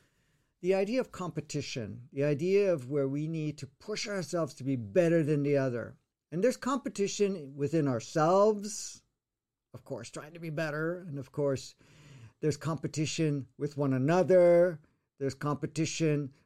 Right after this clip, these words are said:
with ideas. There's competition in the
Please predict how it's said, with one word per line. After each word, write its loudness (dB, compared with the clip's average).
with 0
ideas. 4
There's -4
competition -6
in -2
the -4